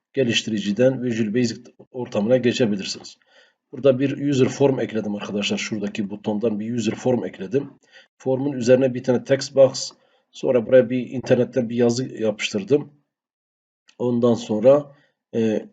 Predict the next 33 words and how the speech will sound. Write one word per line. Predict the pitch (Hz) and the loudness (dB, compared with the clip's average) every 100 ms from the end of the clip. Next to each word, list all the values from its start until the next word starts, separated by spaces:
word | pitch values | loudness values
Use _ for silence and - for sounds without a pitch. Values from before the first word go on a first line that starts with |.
| - | -6
buton, | 131 139 131 135 - - | -4 0 2 2 0 -6
form | - 147 127 107 | 4 4 4 0
rengi, | 104 101 120 | 0 0 -2
yazı | 139 131 123 131 | 2 4 4 2
tipi, | - 101 - | -6 -8 -4
yazı | 147 131 127 117 | 4 4 4 -2
boyutu | 117 104 113 | -6 -6 -8
diye | 120 | -8
üç | 143 - | -8 -4
tane | 110 101 | -4 -4
buton | 107 - 135 | -8 -4 0
ekledim | 127 107 104 95 | 0 -2 -4 -6
buraya. | - 104 120 147 - _ _ _ _ | -8 -2 0 0 -4 _ _ _ _
Bir | 165 | -4
de | 147 | -2
şuraya | - 151 135 147 | 0 4 6 6
bir | 135 | 0
com-, | - 135 139 - 127 120 117 | -2 0 0 -2 0 2 0
e, | 117 | -2
command | 135 131 131 131 _ _ 104 | -8 -4 -4 -4 _ _ -6
diyalog | 120 120 127 - - | -4 0 -2 -2 -10
diye | 120 | -8
bir | 107 | -6
şey | - 127 | -6 -6
getirdim. | 104 104 107 113 | -6 -6 -8 -10
Bunu | 117 | -10
sileyim | - 113 123 | -6 -4 -4
istiyorsanız. | 98 98 90 82 135 135 _ _ _ _ _ - | -6 -8 -8 -6 -6 -6 _ _ _ _ _ -6
E, | 107 104 101 104 | 0 2 2 0
bunu | 135 | 0
nasıl | 139 127 110 | 2 2 2
getireceksiniz? | 120 110 104 104 - 135 - - _ _ _ _ 104 | -2 -2 -4 -4 -2 -2 -2 -10 _ _ _ _ -18
Şu | - 143 | -4 -2